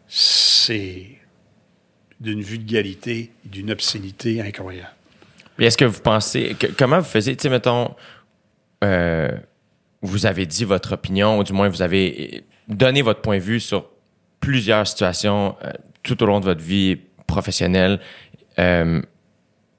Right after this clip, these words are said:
Speaker 2: après ça, quand vous sortiez du studio, j'imagine que, tu sais, c'est sûr que vous avez dérangé. Comment vous faisiez pour faire une espèce de distinction entre l'opinion des gens,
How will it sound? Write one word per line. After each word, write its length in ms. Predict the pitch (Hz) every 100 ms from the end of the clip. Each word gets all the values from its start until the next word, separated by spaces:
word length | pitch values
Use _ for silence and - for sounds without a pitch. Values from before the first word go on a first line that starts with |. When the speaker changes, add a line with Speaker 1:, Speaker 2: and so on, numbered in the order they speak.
| _ -
Speaker 2:
après 180 | -
ça, 80 | 117
quand 120 | 151
vous 80 | 110
sortiez 400 | 98 139 - 139
du 120 | 107
studio, 520 | 90 - - 82 95 98 - - - -
j'imagine 440 | - 95 92 107 101
que, 340 | 98 95 95 - _ _ _ _
tu 120 | -
sais, 40 | 98
c'est 160 | - 90
sûr 340 | - 151 131
que 80 | 92
vous 160 | 82
avez 160 | 85 85
dérangé. 680 | 85 82 82 78 92 113 - - _ -
Comment 180 | 123
vous 80 | 165
faisiez 380 | - 101 87 120
pour 360 | - 104 107 98
faire 420 | - 101 101 - - _ _ _ _ _ _ _ - - - _ _ _ _ _ _ _ _ _ _ -
une 180 | 113 110
espèce 300 | 98 123 113
de 80 |
distinction 640 | 95 101 117 117 101 - 123
entre 220 | 107 -
l'opinion 460 | 110 - 113 110 117
des 100 | 98
gens, 280 | 90 104